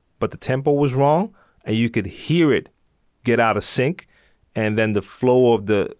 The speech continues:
a cappella just doesn't make sense anymore. That's a horrible sound. Or, to me, even worse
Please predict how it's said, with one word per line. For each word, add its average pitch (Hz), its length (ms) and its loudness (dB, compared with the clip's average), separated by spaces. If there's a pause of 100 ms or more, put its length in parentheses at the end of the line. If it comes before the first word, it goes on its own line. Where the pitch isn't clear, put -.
a 113 120 -4
cappella 107 380 -6
just 98 180 -6
doesn't 110 260 -2
make 98 140 -4
sense 113 320 -4
anymore. 180 400 -4 (360)
That's - 200 -8
a 127 60 -12
horrible 139 500 0
sound. 147 420 -2 (500)
Or, 208 520 6 (460)
to 131 100 -4
me, 151 240 -2
even 101 400 -4
worse 151 460 0